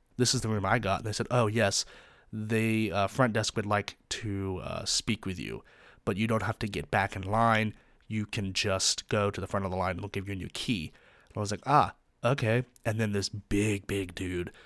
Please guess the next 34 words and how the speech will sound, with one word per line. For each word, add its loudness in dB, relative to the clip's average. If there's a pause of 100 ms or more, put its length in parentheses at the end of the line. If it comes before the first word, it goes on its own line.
(220)
came 4
out 2
of -4
nowhere, 0
didn't 0
even 0
see 0
him -2
get 0
on -2
the -2
elevator 0 (320)
or -2
anything. -2
He -6
just -4
goes, -4 (200)
"Hey, 4 (460)
are -2
you, 2 (120)
are 0
you 2
the 4
guy?" 2 (200)
And -14
I -6
was -4
like, -6 (160)
"Um, -6 (720)
I, -2 (960)
I 2
can 2
be, 4
sure." 2